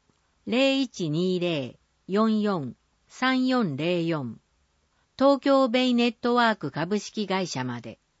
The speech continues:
ラジオ高等、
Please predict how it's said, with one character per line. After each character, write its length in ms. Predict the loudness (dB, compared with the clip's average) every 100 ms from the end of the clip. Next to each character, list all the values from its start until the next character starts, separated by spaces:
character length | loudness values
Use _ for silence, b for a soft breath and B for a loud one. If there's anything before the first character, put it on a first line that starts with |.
| _ _ _ _ _ _ _ _ _ _ _ _
ラ 180 | 0 0
ジ 200 | 2 0
オ 100 | 0
高 260 | 0 0 0
等、 600 | 0 -2 -2 -4 -8